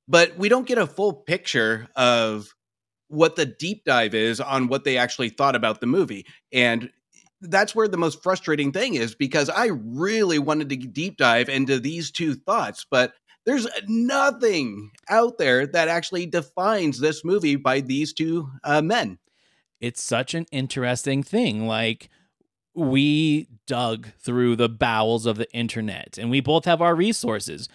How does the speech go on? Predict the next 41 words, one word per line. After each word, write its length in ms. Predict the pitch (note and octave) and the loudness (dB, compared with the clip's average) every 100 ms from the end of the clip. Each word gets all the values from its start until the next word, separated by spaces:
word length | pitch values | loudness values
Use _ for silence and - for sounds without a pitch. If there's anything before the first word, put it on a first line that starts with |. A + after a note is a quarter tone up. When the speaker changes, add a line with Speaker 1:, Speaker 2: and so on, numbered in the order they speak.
| _ _ | _ _
Speaker 2:
You 180 | A2+ E3+ | 2 4
have 160 | F3 D3+ | 6 4
a 60 | |
lot 200 | B2+ C3 | 2 0
of 140 | A#2+ G#2+ | -2 -4
the 80 | |
print 460 | G#2 - E3+ F#3 - | -10 -6 -4 -4 0
books. 480 | D3+ D3 C#3+ - - _ _ _ - | 4 4 2 -4 -12 _ _ _ -2
I 160 | C#3+ | 2
was 160 | D#3+ C#3 | 4 4
digging 240 | D3+ C#3+ | 2 -2
through 100 | C3 | -4
the 160 | A#2 - | -6 -6
internet 380 | C3 - G2+ G2 _ | -8 -6 -8 -8 _
archive. 800 | C3 C#3+ C#3 D3 C3 B2 A#2+ A2 | 0 0 0 0 2 4 2 0
We 160 | A#2+ | 0
were 100 | C#3 | 2
looking 320 | A#2 A#2+ B2 A#2 | 2 0 -2 -8
through 320 | - G#2+ G#2 | -8 -10 -8
Reddit. 600 | A#2 D3 D3+ C#3 C3 - _ _ - | -2 0 2 0 -2 -8 _ _ 0
I 120 | C3+ | 2
was 160 | C3 | 2
looking 260 | B2+ - A#2+ | 0 -4 -6
through 180 | A2+ A#2 - | -6 -8 -2
all 240 | E3 F3 | 0 2
the 120 | D3+ | 2
different 440 | A#2 D3 C3 A2 E2+ | 0 -2 -2 -8 -10
forums 880 | - - F3 E3 A2+ F2 B1+ - - _ _ - | -6 2 6 6 6 -2 -10 -16 -16 _ _ -10
that 260 | B2 B2 A2 | 0 0 2
are 140 | G#2+ | 0
dedicated 640 | G#2+ C#3+ C3+ B2 C3+ G#2+ | 0 0 0 0 -2 -4
to 100 | - | -6
Siskel 340 | A2 B2+ - A#2 | -4 -4 -2 -4
and 100 | A2+ | -2
Ebert, 360 | C#3 C3+ G#2+ G#2+ | 0 2 0 -2
and 420 | A#2+ A#2+ B2 C3 | -4 -4 -2 0
nothing 480 | C#3+ A#3 B3 A2 F#2 - | 0 0 0 -6 -6 -10
I 100 | A2 | -10
could 160 | G#2+ | -10
find 640 | - F#3+ G3 A#2 G#2 G#2+ A#2+ _ _ _ _ _ - | -6 -4 -2 0 -2 -4 -8 _ _ _ _ _ -4
about 500 | B2 B2 A#2 A#2 | 0 2 2 0